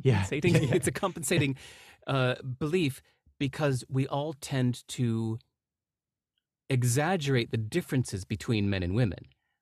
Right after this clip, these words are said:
Speaker 2: when in fact, the differences between men, or let's say the differences among men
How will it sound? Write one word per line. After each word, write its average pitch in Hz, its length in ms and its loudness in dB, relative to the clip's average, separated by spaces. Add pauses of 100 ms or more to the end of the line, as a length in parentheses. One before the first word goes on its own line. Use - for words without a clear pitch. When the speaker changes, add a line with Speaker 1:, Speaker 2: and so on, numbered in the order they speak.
Speaker 2:
when 117 140 2
in 110 100 2
fact, 117 480 -4 (460)
the 127 40 2
differences 131 480 0
between 180 680 0
men, 139 300 0
or 117 100 -2
let's 117 160 -2
say 113 80 0
the 113 100 -2
differences 131 480 -2
among 127 380 2
men 107 380 -2